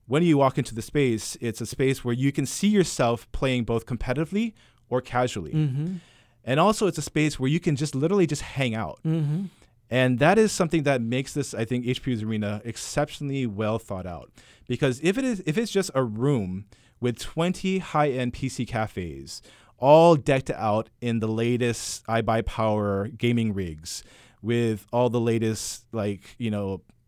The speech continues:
Speaker 1: Corsair type, like, gaming chairs, that is appealing to a certain demographic, but that is also unappealing or a little bit off-putting
Speaker 2: Could
Speaker 1: to
Speaker 2: be, uh,
Speaker 1: another demographic.
Speaker 2: intimidating to some of the people that wanna just casually,
Speaker 1: Yes,
Speaker 2: you know,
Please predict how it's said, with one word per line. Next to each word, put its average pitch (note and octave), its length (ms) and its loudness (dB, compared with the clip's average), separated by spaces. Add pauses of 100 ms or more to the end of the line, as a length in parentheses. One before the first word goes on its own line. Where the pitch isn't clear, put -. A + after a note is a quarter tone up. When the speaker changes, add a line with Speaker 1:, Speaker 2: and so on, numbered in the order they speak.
(380)
Speaker 1:
Corsair B2 440 2
type, A2 320 -4 (200)
like, G2+ 200 -6
gaming B2+ 300 2
chairs, F2 480 -8 (720)
that D#3 200 6
is F#3 180 8
appealing G#3+ 600 2
to - 140 0
a B2+ 60 2
certain C3 280 2
demographic, A2+ 800 0 (640)
but B2 160 2
that C3 160 4
is B2 100 -2
also C#3+ 380 2
unappealing A#2 720 0
or A2 140 0
a A2+ 60 2
little C#3 200 2
bit D3 200 4
off-putting G#2 760 -2
Speaker 2:
Could E3 100 -4
Speaker 1:
to C3 80 0
Speaker 2:
be, D3+ 160 4
uh, C#3 80 4
Speaker 1:
another - 160 0
demographic. D#3 60 6
Speaker 2:
intimidating D3 600 4
to B2 300 -4
some C#3+ 220 -2
of C3 100 -2
the B2 100 -4
people C#3+ 340 -4
that A#2+ 160 -6
wanna B2 180 -6
just - 280 -12
casually, C#3+ 760 0
Speaker 1:
Yes, C3 340 0
Speaker 2:
you B2 100 -2
know, A2+ 60 -8